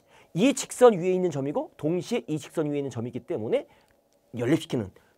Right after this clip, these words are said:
동시에 만족할 수 있는 X과 Y 값을 구해주는 겁니다. 일, 일 해를 갖는 겁니다. 이렇게 함수와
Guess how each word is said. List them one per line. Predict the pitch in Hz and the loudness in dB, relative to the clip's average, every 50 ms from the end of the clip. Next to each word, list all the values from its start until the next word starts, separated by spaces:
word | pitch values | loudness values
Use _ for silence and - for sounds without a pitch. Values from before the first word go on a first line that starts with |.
| _ _ | _ _
동시에 | - 147 185 214 214 180 - 277 311 | 0 2 2 2 2 0 2 2 2
만족할 | 277 214 196 208 - - 190 | 2 0 -2 -4 -4 -6 -6
수 | - - | -6 -4
있는 | 185 170 208 220 - - | -2 -2 -2 -4 -4 -8
X과 | - - - - 160 131 | -12 -12 -8 -6 -4 -2
Y | 117 127 127 | -2 -2 -4
값을 | - - - 143 - | -6 -8 -8 -8 -8
구해주는 | - - 120 117 - 123 120 | -4 -4 -4 -4 -2 -4 -6
겁니다. | 95 92 82 87 98 - _ _ _ _ _ _ _ _ _ _ 214 | -6 -6 -8 -10 -14 -18 _ _ _ _ _ _ _ _ _ _ -4
일, | 247 262 - 247 233 220 220 214 - | -4 -2 -4 -4 -2 0 -2 -2 0
일 | 139 143 185 185 - - | -2 -4 -4 -4 -6 -8
해를 | 151 151 151 | -8 -8 -6
갖는 | - - 101 104 | -6 -8 -10 -10
겁니다. | 98 80 - 85 - - - - _ _ | -12 -12 -14 -16 -18 -20 -20 -20 _ _
이렇게 | 302 370 381 359 - - 233 135 - - _ - | 8 8 8 8 6 2 0 0 0 -4 _ 2
함수와 | - 311 320 349 339 - 311 311 311 | 4 6 6 6 2 8 10 10 10